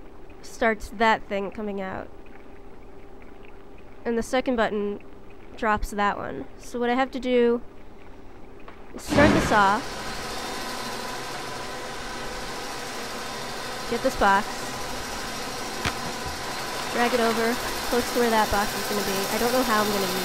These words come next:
this. Is that box go-, is the saw gonna activate the button? No, it's not. Okay, I might be a little screwed. Can I jump over the saw? No.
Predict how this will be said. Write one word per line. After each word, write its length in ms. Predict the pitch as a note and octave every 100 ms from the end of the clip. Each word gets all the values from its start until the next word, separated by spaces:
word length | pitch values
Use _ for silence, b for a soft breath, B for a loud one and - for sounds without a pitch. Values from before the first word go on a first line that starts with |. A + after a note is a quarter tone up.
| E3+
this. 440 | G3+ - - - - - - - - - - - - - - - - - - - -
Is 60 | -
that 120 | B3
box 300 | A#3+ A#3 B3+
go-, 80 | C#4
is 80 | B3
the 300 | B3 - A#3+ -
saw 160 | B3
gonna 140 | C#4 C4+
activate 360 | A#3+ B3+ C4 B3
the 60 |
button? 240 | G#3+ G3+ C#4 D4+ - - - A#3+
No, 100 | G#3+ F#3+
it's 160 | -
not. 400 | G3+ F#3 E3 - A3+
Okay, 160 | A3 F#3+
I 160 | G3
might 180 | G#3+ A3
be 100 | A3+
a 40 |
little 160 | G#3+ G#3
screwed. 380 | - G3 F#3 F3+ - - - - - - -
Can 80 | A3+
I 60 | A3
jump 180 | A#3+ B3
over 140 | A#3+
the 100 | B3 -
saw? 160 | C4+
No. 320 | C4 B3+ F#3+